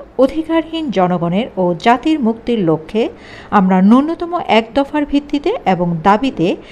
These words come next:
দেশের সব গণতান্ত্রিক রাজনৈতিক দল, সামাজিক ও সাংস্কৃতিক সংগঠন, ব্যক্তি ও শক্তিকে ঐক্যবদ্ধ হয়ে একটি জাতীয় ঐক্য গঠনের আহ্বান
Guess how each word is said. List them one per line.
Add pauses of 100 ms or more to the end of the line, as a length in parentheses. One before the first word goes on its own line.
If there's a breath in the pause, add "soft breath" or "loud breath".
(340 loud breath)
দেশের (140)
সব (160)
গণতান্ত্রিক (160)
রাজনৈতিক
দল, (480 loud breath)
সামাজিক (100)
ও (180)
সাংস্কৃতিক
সংগঠন, (460 loud breath)
ব্যক্তি (160)
ও (160)
শক্তিকে (180)
ঐক্যবদ্ধ (140)
হয়ে (120)
একটি (100)
জাতীয় (140)
ঐক্য (120)
গঠনের (380 loud breath)
আহ্বান